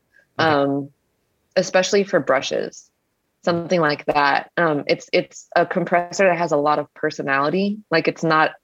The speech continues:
Speaker 2: you know, it's designed to have these different, like, personalities in it. And yeah, I really enjoy it on the snare drum. Um,
Speaker 1: Highland
Speaker 2: I
Speaker 1: Dynamics?
Speaker 2: haven't really, Highland Dynamics. Yeah, he's just over in Highland Park.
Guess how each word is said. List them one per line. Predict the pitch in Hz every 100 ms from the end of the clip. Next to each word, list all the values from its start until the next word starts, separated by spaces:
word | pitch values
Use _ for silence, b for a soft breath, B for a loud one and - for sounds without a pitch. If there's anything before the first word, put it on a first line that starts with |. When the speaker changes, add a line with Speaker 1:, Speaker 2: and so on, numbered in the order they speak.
| _ _ _ -
Speaker 2:
you | 196
know, | 170
it's | 160
designed | 185 160 156 170 156 135
to | 156
have | 156 147 143
these | 147 139
different, | 151 - 139 131
like, | 135 123 - - -
personalities | 170 156 139 135 135 127 - -
in | 139
it. | 110 - -
And | 139 131 131 - _ B B B B B B B _ _ _ _ -
yeah, | 175 143
I | 139
really | 170 175
enjoy | 160 151 147
it | 143
on | 143
the | 139
snare | - 139
drum. | 131 135 131 135 - _ -
Um, | 160 147 135 135 139 _ -
Speaker 1:
Highland | 165 165 175 147
Speaker 2:
I |
Speaker 1:
Dynamics? | 139 135 175
Speaker 2:
haven't | 233 294
really, | 233 233 214 - _ _ _ _ B B
Highland | - 196 220 220
Dynamics. | 185 165 165 143 139 -
Yeah, | 175
he's | 185 185
just | 190 190
over | 185 175
in | 165
Highland | 160 156 147
Park. | 160 151 -